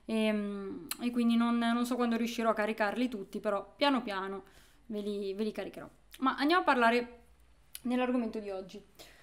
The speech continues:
Allora, come avrete visto dal titolo, ho acquistato questo. Quindi la prima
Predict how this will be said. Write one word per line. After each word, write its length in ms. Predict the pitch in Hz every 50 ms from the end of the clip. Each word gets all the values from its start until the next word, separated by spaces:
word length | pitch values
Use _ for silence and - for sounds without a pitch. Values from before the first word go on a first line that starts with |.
| - - -
Allora, 440 | - 339 330 254 220 214 220 226 - - -
come 140 | 427 453
avrete 220 | 294 240 233 233 254
visto 240 | 262 254 - - 277
dal 160 | 285 285 -
titolo, 440 | - 220 208 - 226 247 302 - - -
ho 180 | - - 262 240
acquistato 760 | 254 247 294 392 392 - - 214 202 - - 254 269 311 302 - - - - - - - - - -
questo. 360 | - - - - - - - - - - - - - - - - - - - - - - - - - - - - - - - - - - -
Quindi 240 | - 240 202 208 220
la 140 | 226 254
prima 420 | 247 - 359 349 302 254 220 220